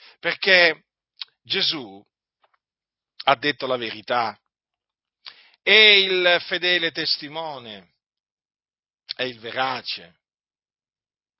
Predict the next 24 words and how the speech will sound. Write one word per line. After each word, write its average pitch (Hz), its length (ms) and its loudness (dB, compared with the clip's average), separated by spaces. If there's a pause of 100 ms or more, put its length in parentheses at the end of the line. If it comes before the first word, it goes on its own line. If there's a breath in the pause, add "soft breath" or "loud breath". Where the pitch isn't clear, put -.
(1400)
Lo 202 140 -4
so, 156 280 -2
molti 175 300 -12
non 156 140 -14
credono 127 440 -10
a 123 60 -12
Gesù, 120 500 -12 (800)
preferiscono 131 600 -8
credere 143 400 -4
in 135 80 -14
loro 135 200 -8
stessi, 120 540 -2
ma 135 100 -8
io 131 200 -8
credo 104 420 -10
in 101 100 -18
Gesù, 98 400 -8 (600 soft breath)
io 147 160 -6
credo 135 420 -4
nelle 104 220 -8
parole 98 420 -8
di 95 160 -20
Gesù 95 400 -8 (640 soft breath)
e 175 480 2